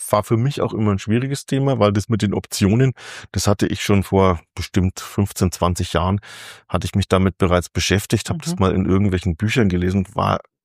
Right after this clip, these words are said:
Speaker 1: ganz interessantes, ganz interessanter Bericht. Ich weiß nicht mehr, wo ich's gelesen hatte. Da wurde dadurch, davon gesprochen, dass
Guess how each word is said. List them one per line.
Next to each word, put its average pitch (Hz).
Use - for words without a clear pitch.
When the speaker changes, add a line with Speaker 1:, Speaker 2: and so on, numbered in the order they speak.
Speaker 1:
ganz 123
interessantes, 107
ganz 110
interessanter 110
Bericht. 101
Ich -
weiß 123
nicht 147
mehr, 120
wo 113
ich's 117
gelesen 98
hatte. 104
Da 190
wurde 117
dadurch, 113
davon 117
gesprochen, 101
dass -